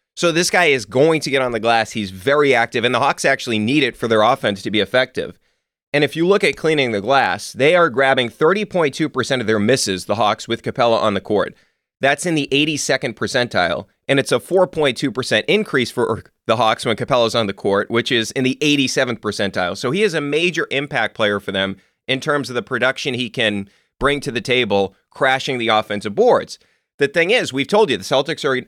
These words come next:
outstanding rebounding team. Now, if you look at their, their opponent offensive rebounding rate, twenty-four point one percent, that's first in the N B A.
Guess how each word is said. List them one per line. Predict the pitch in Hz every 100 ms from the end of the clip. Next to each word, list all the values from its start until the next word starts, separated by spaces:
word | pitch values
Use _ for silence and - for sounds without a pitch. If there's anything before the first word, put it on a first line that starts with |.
| 127
outstanding | 143 - 143 131 131
rebounding | 175 214 120 90 80
team. | 98 82 - _
Now, | - 143
if | 135 156
you | 160
look | 185
at | 180 160 -
their, | 135 127 117 117 _ _ _ -
their | 143
opponent | 135 - 170 180
offensive | 156 151 156 131 120
rebounding | 202 151 113 98
rate, | 90 92 110
twenty-four | - 170 196 - 175
point | - 160 143
one | 131 123
percent, | 117 117 117
that's | 117 101
first | - 156 170
in | 156
the | 151
N | 135 110
B | 92
A. | 65 110